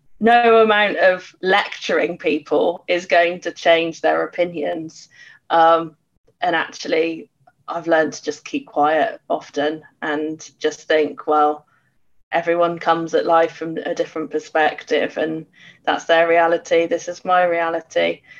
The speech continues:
So I think I'm more tolerant in that respect now than I was when I initially qualified. Um, so I think top tips would be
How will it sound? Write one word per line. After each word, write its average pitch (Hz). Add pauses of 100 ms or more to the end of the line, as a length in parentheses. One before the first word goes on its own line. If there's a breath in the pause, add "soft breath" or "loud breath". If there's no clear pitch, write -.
(160 loud breath)
So 160
I 160
think -
I'm 185
more 160
tolerant 151
in 151
that 151
respect -
now 147 (200)
than 160
I 151
was 156 (200)
when 160
I 156
initially 160
qualified. 147 (880 loud breath)
Um, 175 (520)
so 226
I 220
think 220 (920 loud breath)
top -
tips -
would 190
be 175